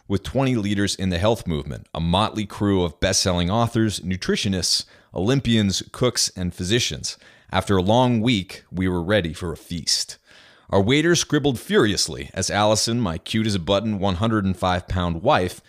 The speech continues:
and I ordered bacon deviled eggs, two roasted marrow bones with local herbs and spices, two hearty farm-fresh salads with aged meat, nuts, and avocado, a charcuterie board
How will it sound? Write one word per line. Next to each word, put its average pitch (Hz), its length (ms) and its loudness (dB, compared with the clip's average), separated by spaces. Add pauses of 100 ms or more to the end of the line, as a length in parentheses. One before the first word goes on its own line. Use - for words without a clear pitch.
(200)
and 92 120 -4
I 92 120 0
ordered 87 440 -2 (300)
bacon 135 360 0
deviled 123 360 2
eggs, 98 420 -2 (520)
two 165 260 2
roasted 139 380 2
marrow 123 400 4
bones 95 480 0
with 82 80 -6
local 87 420 -2
herbs 90 380 -2
and 85 180 -6
spices, 117 640 -2 (460)
two 160 220 2
hearty 123 320 2
farm-fresh 113 800 0
salads 90 600 0
with 78 220 -10 (180)
aged 110 380 -2
meat, 101 420 -2
nuts, 95 540 -2 (260)
and 92 180 -2
avocado, 101 760 0 (460)
a 110 40 -4
charcuterie 143 680 0
board 123 440 0